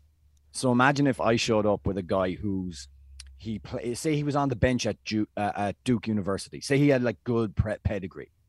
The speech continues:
and his name is Jeff. And, uh, w-, we show up for a league game. I say, "Oh, here, here's our new player, Jeff."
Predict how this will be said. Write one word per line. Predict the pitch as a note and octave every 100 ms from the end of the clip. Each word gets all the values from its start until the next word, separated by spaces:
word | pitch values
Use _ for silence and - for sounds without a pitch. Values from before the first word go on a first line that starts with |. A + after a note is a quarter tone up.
| _ _ _ _
and | G2+ G#2
his | F#2
name | B2 A#2+
is | G2
Jeff. | - A2+ F2+ - - _ _ _ _ _ _ _ G2
And, | G2+ F#2+ F#2
uh, | F#2+
w-, | F#2 - -
we | G2+ G2+ A#2
show | A#2+ C#3+
up | C3+ -
for |
a | A2+
league | A2+ A2
game. | G2
I | G2
say, | A#2
"Oh, | A2+ B2+
here, | C3+ A2
here's | A#2 C#3
our | B2+
new | C#3
player, | B2+ C3
Jeff." | G2+ B2+ A#2+ -